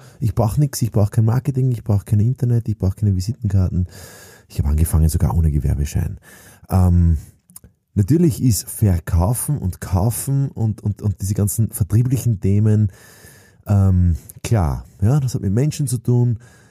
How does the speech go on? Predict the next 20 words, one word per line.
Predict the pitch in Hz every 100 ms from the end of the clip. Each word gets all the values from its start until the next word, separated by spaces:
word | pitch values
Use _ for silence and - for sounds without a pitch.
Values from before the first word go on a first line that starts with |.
| _ _
und, | - 104 98 95 92
und | - 98 -
ich | - - - -
kann | - 95
da | 92
ein |
paar | 92
Sachen | - 147 147
perfektionieren | 127 123 - 120 117
in | 107 98
der | -
Einstellung, | 127 - 131 120 113
im | 95
Reden, | 90 120 127 120 127
in, | 87 107 101
in, | - 101 98
in, | 90 95 87
in | - 98
den | 90 90
Handlungen | 113 139 135 131 120 117 110